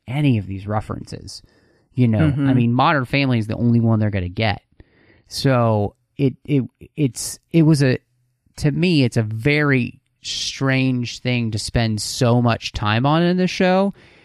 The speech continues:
Speaker 1: instead of spending more of the time in, in all of the things that kind of connect this to the Marvel Universe, which are all the things that people actually do know,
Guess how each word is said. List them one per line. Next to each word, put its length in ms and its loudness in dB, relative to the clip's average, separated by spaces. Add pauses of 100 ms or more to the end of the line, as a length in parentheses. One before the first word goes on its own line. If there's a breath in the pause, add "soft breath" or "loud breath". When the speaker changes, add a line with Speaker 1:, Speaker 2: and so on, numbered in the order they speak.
(120)
Speaker 1:
instead 480 0
of 160 0
spending 600 0
more 520 -2
of 180 2
the 120 4
time 640 -2 (440 soft breath)
in, 320 -2 (320)
in 320 -6 (200)
all 260 -2
of 80 -8
the 120 -6
things 360 -4
that 140 -14
kind 180 -6
of 140 -8
connect 460 -4
this 220 -4
to 160 -2
the 60 2
Marvel 420 2
Universe, 960 -2 (1200)
which 320 0
are 100 -2
all 140 2
the 80 -4
things 220 -2
that 100 -6
people 240 -4
actually 360 -10
do 180 0
know, 240 -6